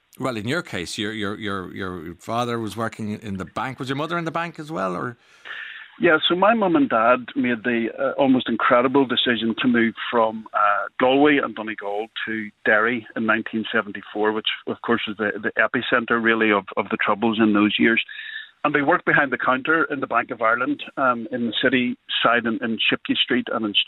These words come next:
Speaker 2: Strand Road, two different branches. And the things they encountered there were just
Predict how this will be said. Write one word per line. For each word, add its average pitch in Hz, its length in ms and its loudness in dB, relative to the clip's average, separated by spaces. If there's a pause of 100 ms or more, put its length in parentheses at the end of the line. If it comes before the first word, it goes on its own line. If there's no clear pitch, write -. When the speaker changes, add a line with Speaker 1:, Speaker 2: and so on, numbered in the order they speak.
(140)
Speaker 2:
Strand 113 320 2
Road, 104 320 0
two 123 100 0
different 110 320 -2
branches. 110 420 0 (460)
And 147 160 2
the 143 60 2 (100)
things 175 300 4
they 139 140 4
encountered 113 560 0
there 104 180 2
were 104 140 -2
just - 300 -2